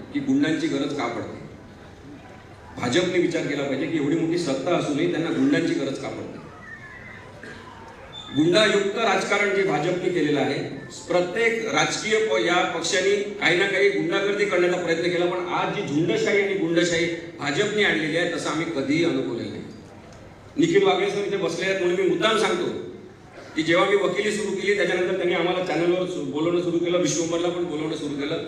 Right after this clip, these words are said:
इथे बसलेल्या अनेकांना त्यांनी संधी दिली की तुम्ही या, तुमचं म्हणणं सांगा. तेव्हा दर्जेदार चर्चा यांनी केल्या,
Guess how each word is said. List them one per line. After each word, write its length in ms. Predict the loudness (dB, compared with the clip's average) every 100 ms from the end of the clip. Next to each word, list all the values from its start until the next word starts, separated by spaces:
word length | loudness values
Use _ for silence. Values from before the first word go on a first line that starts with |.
| -8 -4
इथे 160 | -2
बसलेल्या 400 | 0 0 0 0
अनेकांना 400 | 2 0 2 0
त्यांनी 200 | 0 -2
संधी 280 | 0 0 0
दिली 180 | 0 0
की 80 | 0
तुम्ही 240 | 2 2
या, 100 | 4
तुमचं 320 | 2 0 0
म्हणणं 260 | 2 2 2
सांगा. 460 | 0 -2 -2 -6 -10 -6
तेव्हा 160 | 0 0
दर्जेदार 480 | 0 0 0 0 0
चर्चा 300 | -2 0 2
यांनी 300 | 2 -2 -4
केल्या, 400 | -6 -10 -14